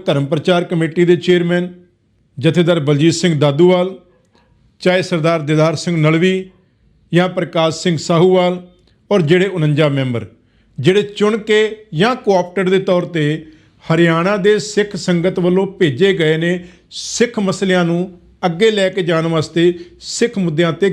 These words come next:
ਗੱਲਬਾਤ ਕਰਨ ਵਾਸਤੇ। ਕੀ ਉਹ ਦਸ ਪੰਦਰਾਂ ਦਿਨਾਂ ਵਾਸਤੇ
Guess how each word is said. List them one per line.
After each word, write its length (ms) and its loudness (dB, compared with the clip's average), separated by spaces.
ਗੱਲਬਾਤ 520 0
ਕਰਨ 200 -4
ਵਾਸਤੇ। 440 -4
ਕੀ 180 2
ਉਹ 520 0
ਦਸ 240 0
ਪੰਦਰਾਂ 360 0
ਦਿਨਾਂ 240 0
ਵਾਸਤੇ 380 -2